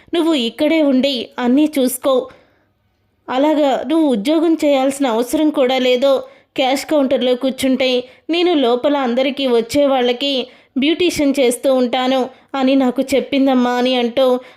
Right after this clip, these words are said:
మనోజ్ అయితే చెప్తూ ఉంటాడు ప్రభావతికి. అది విని మీనాక్షి అయితే,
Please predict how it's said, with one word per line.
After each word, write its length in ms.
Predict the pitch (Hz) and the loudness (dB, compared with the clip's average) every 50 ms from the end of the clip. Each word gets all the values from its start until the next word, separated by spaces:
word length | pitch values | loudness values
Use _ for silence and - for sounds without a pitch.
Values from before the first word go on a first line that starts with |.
| _ - | _ -4
మనోజ్ 380 | 285 294 302 320 370 370 311 285 | 0 0 2 2 2 2 2 2
అయితే 260 | 262 233 233 254 254 262 | 2 0 2 0 0 0
చెప్తూ 400 | 247 - 269 247 247 - - 269 269 | 0 0 -2 -2 -2 0 0 2 2
ఉంటాడు 420 | 262 254 208 247 226 233 233 254 269 | 2 0 0 -2 -2 0 2 2 2
ప్రభావతికి. 840 | 262 - 269 240 240 226 240 262 262 247 247 240 247 240 - 269 269 247 220 - - - _ _ - | 2 0 0 0 0 0 0 0 0 0 0 -2 -4 -4 -4 -2 -2 -2 -4 -8 -12 -20 _ _ -6
అది 220 | 277 285 247 285 | -4 -2 0 0
విని 260 | 233 214 233 240 262 | 0 0 0 0 2
మీనాక్షి 540 | 269 254 226 220 226 254 269 269 277 - 294 | 2 2 0 0 0 0 0 -2 -2 -2 0
అయితే, 320 | 277 240 233 233 - 269 | 0 0 0 0 0 0